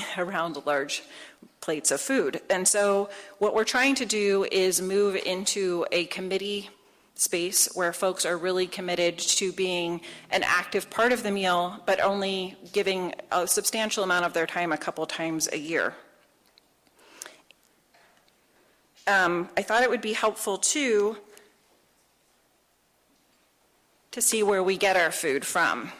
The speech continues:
since many of you are familiar with the need for food in our community. So the Lancaster Food Hub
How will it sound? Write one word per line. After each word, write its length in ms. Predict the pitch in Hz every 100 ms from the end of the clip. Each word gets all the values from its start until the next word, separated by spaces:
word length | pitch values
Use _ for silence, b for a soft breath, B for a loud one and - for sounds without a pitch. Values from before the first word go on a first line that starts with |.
| B
since 300 | - 165 160
many 220 | 185 180 190
of 80 |
you 140 | 196 190
are 60 | 175
familiar 640 | 185 175 175 170 170 170 B B B B
with 600 | 156 180 156 - - -
the 160 | 147 180
need 300 | 196 220 208
for 180 | 220
food 240 | 196 185 175
in 140 | 175
our 100 | 160
community. 640 | 160 185 175 165 147 156 175 - _ _ _ _ B B B B B -
So 420 | - 196 185 170
the 120 | 196
Lancaster 720 | 202 220 240 - 214 196 190
Food 300 | 190 269 277
Hub 360 | 269 254 262